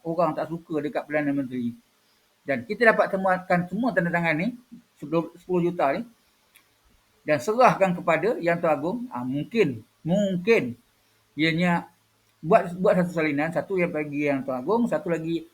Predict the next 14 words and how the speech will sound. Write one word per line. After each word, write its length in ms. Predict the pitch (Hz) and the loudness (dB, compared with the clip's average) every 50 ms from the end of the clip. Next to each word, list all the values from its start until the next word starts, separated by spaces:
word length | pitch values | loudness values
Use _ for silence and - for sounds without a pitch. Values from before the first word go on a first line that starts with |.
| _ _ _ | _ _ _
dihantar 480 | 139 127 151 151 - - 156 151 - | -8 -6 -6 -4 0 0 0 0 0
kepada 200 | - 151 156 156 151 | 0 0 0 2 2
Majlis 400 | 151 147 143 139 143 151 151 147 | 0 -2 -4 -4 -2 -2 0 0
Raja-Raja 400 | 143 139 135 143 143 139 190 240 277 180 | 0 2 2 0 0 0 -2 -4 -2 0
dan 160 | 185 180 175 | 0 0 2
juga 320 | 175 185 180 190 190 - | 0 2 2 2 2 2
hantar 400 | 170 175 175 175 - 180 160 156 | 2 0 2 2 2 2 2 2
kepada 200 | - 156 156 165 180 | 0 -2 -2 0 0
raja-raja 460 | 165 165 165 160 170 165 165 156 156 147 | 0 0 0 0 0 0 0 -2 -4 -6
sendiri 320 | - 147 143 131 120 110 - _ _ _ _ _ _ _ _ _ _ _ _ | -6 -6 -8 -8 -8 -10 -14 _ _ _ _ _ _ _ _ _ _ _ _
yang 160 | 135 135 139 | -6 -2 0
lain. 220 | 139 139 135 117 113 120 - _ _ _ _ _ _ _ _ _ _ _ _ _ _ _ | 0 0 0 -2 -6 -10 -16 _ _ _ _ _ _ _ _ _ _ _ _ _ _ _
Dan 200 | 120 120 120 117 - | -8 -8 -8 -8 -6
kemungkinan, 540 | 143 147 151 135 160 180 196 208 196 160 | -6 -4 -2 0 2 2 4 4 2 2